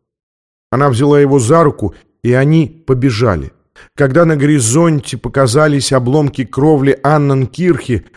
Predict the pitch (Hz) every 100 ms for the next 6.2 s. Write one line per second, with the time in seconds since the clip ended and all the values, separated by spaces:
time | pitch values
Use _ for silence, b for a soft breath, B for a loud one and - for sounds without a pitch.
0 | b - 113 143 120 135 143 - 143 143
1 | 127 95 76 - _ _ _ _ - -
2 | 165 170 147 139 135 110 143 131 127 127
3 | - 127 110 90 - _ _ _ 92 127
4 | 131 139 - 135 131 - 120 127 120 98
5 | 95 87 131 123 120 113 113 120 113 85
6 | 73 -